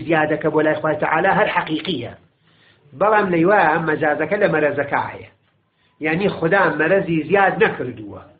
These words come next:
بەڵکو ئەوەی کە زیادی کرد چی بوو؟ ئەو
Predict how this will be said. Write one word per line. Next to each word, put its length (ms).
بەڵکو 360
ئەوەی 260
کە 160
زیادی 300
کرد 180
چی 180
بوو؟ 240
ئەو 140